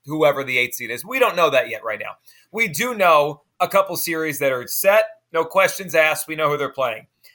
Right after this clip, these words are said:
The three six in the Eastern Conference is Milwaukee and Chicago.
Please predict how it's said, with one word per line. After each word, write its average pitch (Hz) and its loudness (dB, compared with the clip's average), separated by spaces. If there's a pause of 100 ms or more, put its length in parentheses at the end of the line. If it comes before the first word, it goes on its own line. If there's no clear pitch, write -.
(140)
The 143 -4
three 190 -6
six 220 -2
in 196 -6
the 202 -6
Eastern 190 -10
Conference 180 -2
is - -12
Milwaukee 143 0
and 117 -10
Chicago. 165 0